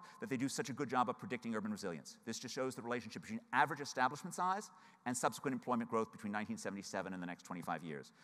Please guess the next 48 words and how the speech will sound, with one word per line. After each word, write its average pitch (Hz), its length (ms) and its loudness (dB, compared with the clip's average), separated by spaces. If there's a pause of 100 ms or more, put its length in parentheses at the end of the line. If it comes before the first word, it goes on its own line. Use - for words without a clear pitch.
(200)
Lots 110 240 6
of 120 80 -4
little 165 160 4
firms, 208 460 2 (480)
good 120 160 2
growth. 98 300 6 (500)
A 107 60 -4
few 127 180 4
dominant 151 340 6
firms, 185 380 2 (240)
bad, 78 260 4 (360)
okay? 92 260 0 (260)
You 110 100 0
want 131 280 6
to 123 80 0
be 117 140 2
a, - 120 4
a 107 160 6 (220)
place 151 240 2
in 135 80 -2
which - 100 -2
it 123 60 -2
is 98 200 -8
easy 160 440 -2
to 131 80 -12
start 113 400 4
a 110 40 0
business. 98 440 -2 (1120)
Now, 160 220 8
what 180 120 4
do 202 60 6
we 220 100 4
know 190 160 6
about 160 220 6
productivity, 196 680 6
learning 190 440 2
during 139 240 2
a - 20 -6
time 123 220 2
of 117 100 -8
covid? 95 260 2 (500)
We 160 100 2
have 151 120 6
multiple 226 440 6
studies 139 380 2
that - 120 -4
look - 140 2
at - 60 -4